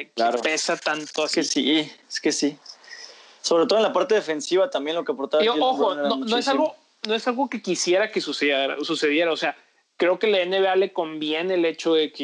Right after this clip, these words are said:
Speaker 1: y a los fans de la N B A les conviene el hecho de que los Celtics estén. O sea, es mucho más interesante una serie Boston contra Filadelfia que s-, que Indiana, Filadelfia, por ejemplo. No es algo que
Speaker 3: Ujú.
Speaker 1: quiera que pase, pero tengo el presentimiento. Ojalá que no.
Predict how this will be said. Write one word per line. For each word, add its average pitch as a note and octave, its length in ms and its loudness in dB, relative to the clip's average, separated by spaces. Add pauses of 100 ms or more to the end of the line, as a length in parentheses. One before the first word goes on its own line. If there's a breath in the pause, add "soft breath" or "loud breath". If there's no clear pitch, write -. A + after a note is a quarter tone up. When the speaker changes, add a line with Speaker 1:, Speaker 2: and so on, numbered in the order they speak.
Speaker 1:
y D3 160 -2
a D3+ 60 2
los C#3+ 240 -4
fans D#3+ 200 -2
de F#3 80 4
la E3 120 2
N D#3+ 120 -4
B E3 60 2
A E3 40 2
les E3 160 0
conviene D3 440 -4
el D#3+ 100 0
hecho D#3+ 220 0
de D3+ 100 2
que - 100 -10
los C#3+ 140 -6
Celtics D3 300 -6
estén. E3 240 -4
O F3+ 40 -20 (200 loud breath)
sea, F#3+ 160 0
es F3+ 60 4
mucho A3+ 260 4
más F#3+ 220 2
interesante F#3+ 640 2
una G3 140 2
serie F#3 440 2 (300 soft breath)
Boston F#3+ 680 0
contra D3+ 340 0
Filadelfia F3 680 2
que F3 120 0
s-, - 200 -4 (420)
que D3 100 2
Indiana, E3 500 2
Filadelfia, E3+ 800 2
por B2+ 180 -6
ejemplo. E3+ 480 -6 (220 loud breath)
No F#3+ 300 4
es G3 140 2
algo G3+ 240 2
que D3 100 0
Speaker 3:
Ujú. D3+ 80 0
Speaker 1:
quiera F3+ 260 2
que E3+ 100 0
pase, F3 380 -2 (400 loud breath)
pero F3 180 0
tengo G3+ 340 2
el G3+ 80 2
presentimiento. C#3 840 -4 (300)
Ojalá F3 280 0
que C#4 80 0
no. C#4+ 180 0